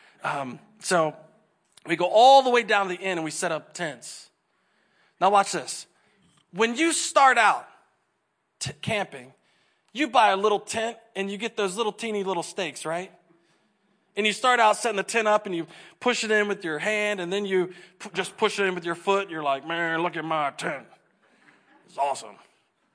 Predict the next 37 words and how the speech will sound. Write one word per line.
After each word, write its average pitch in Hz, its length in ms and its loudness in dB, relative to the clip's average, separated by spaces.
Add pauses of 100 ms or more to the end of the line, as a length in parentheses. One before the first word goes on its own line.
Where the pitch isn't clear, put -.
(480)
Well, 214 140 4
what 254 140 2
we 285 120 -2
found 226 320 2
out 220 240 6
was 190 140 -2
we 220 100 -4
get 226 160 0
out 208 180 2
there 220 140 2
on 208 80 0
the 185 40 -6
beach, 254 640 -6 (1000)
and 202 120 0
if 185 120 -2
you 277 180 2
stick 226 380 -4 (340)
spikes 240 440 0
in 226 100 -2
the 208 60 -2
ground 214 220 4
like 208 220 2
that, 247 500 0 (600)
you're 202 220 2
gonna 262 180 0
be 220 180 -2
with 233 260 -4
your 226 140 2
tent 254 320 -6
flying 220 420 2
away 220 220 0
in 214 80 0
the 208 80 -4
middle 214 140 0
of 208 60 0
the 226 140 0
night. 233 220 -2